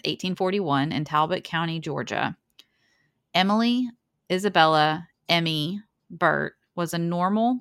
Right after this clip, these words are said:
quiet girl by all accounts at first. Not much is said about her early life,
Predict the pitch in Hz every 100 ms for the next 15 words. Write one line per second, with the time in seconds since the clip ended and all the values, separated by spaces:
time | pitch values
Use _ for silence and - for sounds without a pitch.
0 | - - 165 202 - 175 143 139 165 143
1 | 127 131 143 208 180 - - - _ _
2 | _ _ _ _ _ _ _ _ - 131
3 | - - - - - - _ _ _ _
4 | _ _ _ _ - _ - - _ _
5 | - 214 254 262 285 - 185 185 185 165
6 | 175 - 151 156 208 127 - 190